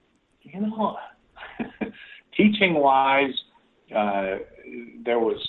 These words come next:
you know, I look back, like, on my, my time coaching Tiger and the P G A at, at Baltusrol.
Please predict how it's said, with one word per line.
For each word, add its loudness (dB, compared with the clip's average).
you -8
know, 2
I 4
look -4
back, 4
like, -2
on -6
my, -2
my -4
time 0
coaching -2
Tiger -8
and -2
the 0
P -6
G -2
A 2
at, -10
at -8
Baltusrol. 0